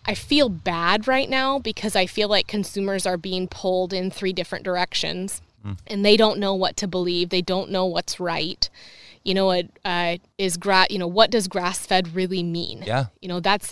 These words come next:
Speaker 1: a big one. We get asked all the time, "Are your cattle grass-fed?" Well, technically, yes. They are totally grass-fed their whole life. Um, but is grass-fed the same as pasture-raised? Is,
Speaker 2: Yeah.
Speaker 1: you know, is, is,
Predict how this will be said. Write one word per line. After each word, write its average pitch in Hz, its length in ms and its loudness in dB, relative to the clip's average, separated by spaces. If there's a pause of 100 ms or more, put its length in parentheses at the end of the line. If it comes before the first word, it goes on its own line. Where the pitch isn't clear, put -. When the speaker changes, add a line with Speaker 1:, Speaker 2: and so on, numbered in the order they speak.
Speaker 1:
a 175 140 -4
big 196 420 0
one. 175 220 -2
We 180 100 -4
get 190 140 2
asked 180 260 2
all 190 120 0
the 175 80 -4
time, 226 300 0
"Are 190 60 2
your 180 180 0
cattle 175 360 -2
grass-fed?" 180 760 -2
Well, 190 240 2 (100)
technically, 185 600 -4
yes. 214 580 0 (320)
They 180 240 2
are 190 320 2 (160)
totally 202 500 0
grass-fed 190 760 0
their 175 160 -6
whole 175 380 -8
life. 170 520 -8 (760)
Um, 180 320 4 (100)
but 208 200 6
is 185 200 0
grass-fed 185 520 2
the 180 80 -2
same 185 240 2
as 185 160 0
pasture-raised? - 960 -2 (560)
Is, 196 600 4
Speaker 2:
Yeah. - 100 0
Speaker 1:
you 147 60 0
know, 185 140 -6
is, 190 320 -4
is, 196 340 2